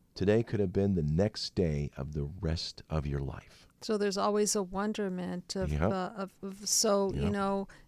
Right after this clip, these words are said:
Speaker 2: it's been a year now. Who would you be? What would you look like at age this and at age that? And remembering the birth of the child and how that terminated.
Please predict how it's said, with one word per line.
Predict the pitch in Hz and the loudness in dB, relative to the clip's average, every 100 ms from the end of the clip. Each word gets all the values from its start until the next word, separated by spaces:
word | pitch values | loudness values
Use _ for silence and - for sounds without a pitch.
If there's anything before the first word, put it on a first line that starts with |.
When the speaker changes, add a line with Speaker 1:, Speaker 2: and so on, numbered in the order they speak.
| - | -8
Speaker 2:
it's | 202 | -6
been | - 214 | 0 2
a | 202 | 2
year | 196 202 214 | 0 0 0
now. | 214 190 180 175 | 0 -2 -2 -4
Who | 214 208 | -4 -2
would | 208 - | -2 -2
you | 196 | -6
be? | - 208 196 190 202 196 - _ | -4 -2 0 2 0 -2 -10 _
What | 202 190 | -6 -4
would | 196 220 | -4 -4
you | |
look | 208 202 - | -2 -4 -2
like | 202 196 190 | -2 -2 -4
at | 190 | -4
age | 185 185 180 - | -2 -2 -2 -4
this | 196 190 196 - | -2 0 2 0
and | 202 180 | 0 -2
at | 175 | -4
age | 175 175 - - | -4 -4 -6 -2
that? | 175 180 185 185 - 190 | 0 2 0 -2 -10 -8
And | 185 175 175 | -4 -4 -6
remembering | 190 185 180 180 185 180 180 | -6 -4 -2 -2 -2 -2 -2
the | 175 | -4
birth | - 185 180 180 | -2 -2 -2 -6
of | |
the | - | -8
child | - - 185 175 175 180 190 - | -6 -6 -4 -2 -2 0 -2 -2
and | 180 180 180 - - - - | -4 -4 -4 -8 -20 -20 -16
how | - 190 185 185 - | -4 0 2 2 0
that | 175 180 - _ _ | -2 -2 -6 _ _
terminated. | - 240 240 220 185 175 170 170 170 | -4 0 2 2 0 -2 -2 -2 -2